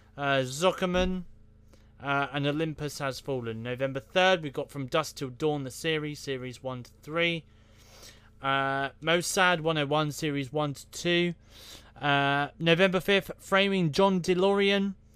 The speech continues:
Undercover Brother two. November sixth, Burning Cane twenty nineteen, Array releasing. Um, November seventh, Unrest. November eighth, War Dogs. November tenth,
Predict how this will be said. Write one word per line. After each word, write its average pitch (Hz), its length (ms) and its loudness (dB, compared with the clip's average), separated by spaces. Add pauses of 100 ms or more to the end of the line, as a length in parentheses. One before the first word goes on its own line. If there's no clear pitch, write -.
(360)
Undercover 180 560 4
Brother 151 300 2
two. 185 560 2 (600)
November 165 320 0
sixth, - 540 -2 (120)
Burning 175 540 4
Cane 170 520 -2
twenty 147 280 -6
nineteen, 143 600 -4
Array 139 260 -2
releasing. 139 680 -10 (520)
Um, 135 600 -2 (100)
November 175 360 2
seventh, 185 460 -2
Unrest. 165 640 -2 (100)
November 143 500 -4
eighth, 170 380 -2
War 156 320 0
Dogs. 151 420 -2
November 135 340 -4
tenth, 156 420 -8